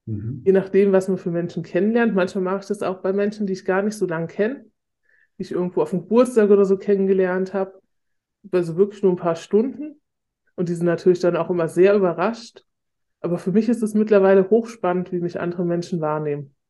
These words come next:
Speaker 1: Okay. Ja, sehr
Speaker 2: Ja.
Speaker 1: interessant. Das heißt, du bist schon richtig neugierig darauf zu erfahren, was, was andere wohl sagen, ja?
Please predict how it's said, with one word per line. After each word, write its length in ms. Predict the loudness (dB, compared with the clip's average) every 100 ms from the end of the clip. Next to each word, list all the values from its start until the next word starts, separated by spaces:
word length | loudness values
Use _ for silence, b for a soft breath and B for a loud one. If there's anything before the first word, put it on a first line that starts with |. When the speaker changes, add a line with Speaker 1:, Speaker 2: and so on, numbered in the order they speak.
| _ _
Speaker 1:
Okay. 400 | -4 -2 -4 -6 -12 _ _ _ _ _ _ _ _ _ _ -6
Ja, 100 | -4
sehr 160 | -4
Speaker 2:
Ja. 40 | -4
Speaker 1:
interessant. 420 | 0 2 0 -6 -12 _ _ _ _ _ _ B B
Das 100 | 2
heißt, 160 | 4 4
du 60 | 4
bist 200 | 4 4
schon 120 | 2
richtig 300 | 2 0 0
neugierig 840 | 4 6 6 6 4 2 2 -2
darauf 360 | -4 -4 -4 -6
zu 140 | -8
erfahren, 540 | -8 -8 -4 -4 -2 -2
was, 280 | -4 -4
was 200 | -4 -4
andere 420 | -4 -4 -2 -4 -4
wohl 140 | -6
sagen, 420 | -4 -6 -6 -6
ja? 120 | -8